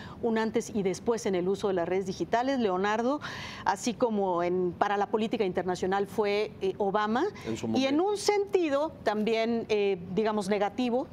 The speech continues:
Speaker 1: para la política y la diplomacia, el caso de Trump también. En el caso de desastres naturales, yo creo que el caso mexicano va a ser muy tomado en cuenta para la conducción de este tipo de, de fenómenos comunicativos en el mundo.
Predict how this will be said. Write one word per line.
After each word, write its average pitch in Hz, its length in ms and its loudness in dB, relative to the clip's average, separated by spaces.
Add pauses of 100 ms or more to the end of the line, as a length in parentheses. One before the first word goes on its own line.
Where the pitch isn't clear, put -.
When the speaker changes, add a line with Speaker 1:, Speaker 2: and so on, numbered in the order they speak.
(120)
Speaker 1:
para 180 220 2
la 175 120 2
política 208 380 2
y 208 40 2
la 208 100 2
diplomacia, 220 440 0
el 214 60 -6
caso 180 240 0
de 190 60 2
Trump 220 340 0
también. 175 380 0 (560)
En 226 140 2
el 226 140 -2
caso 330 320 0
de 277 120 0
desastres 226 480 0
naturales, 190 580 0
yo 240 120 0
creo 262 140 0
que 269 100 -2
el 220 140 -4
caso 262 300 0
mexicano 202 720 0 (360)
va 220 60 2
a 226 40 -2
ser 240 300 0
muy 262 260 2
tomado 208 420 0
en 208 80 0
cuenta 196 380 0
para 175 180 0
la 170 140 0
conducción 190 760 0 (300)
de 196 100 2
este 202 200 -2
tipo 202 400 0
de, 175 420 2
de 185 100 2
fenómenos 202 440 0
comunicativos 175 640 0
en 165 80 2
el 160 100 0
mundo. 131 220 -6